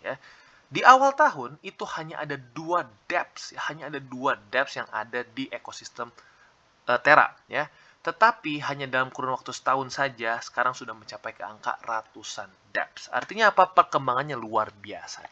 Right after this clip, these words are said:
cepat, ya. Nah, salah satu yang membuat atau tulang punggung dari demand ini adalah karena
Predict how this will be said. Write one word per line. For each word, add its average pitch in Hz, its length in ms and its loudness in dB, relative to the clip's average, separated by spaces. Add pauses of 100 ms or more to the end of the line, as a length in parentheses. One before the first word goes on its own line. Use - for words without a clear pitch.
cepat, - 360 -10 (280)
ya. - 160 -6 (480)
Nah, 120 160 2 (400)
salah 208 240 4
satu 254 160 8
yang 240 160 4
membuat 220 480 6
atau 175 320 -4
tulang 220 480 -2
punggung 190 560 -10
dari 107 560 -6 (160)
demand 143 560 -4
ini 180 320 -10
adalah 87 560 -4
karena 110 400 -4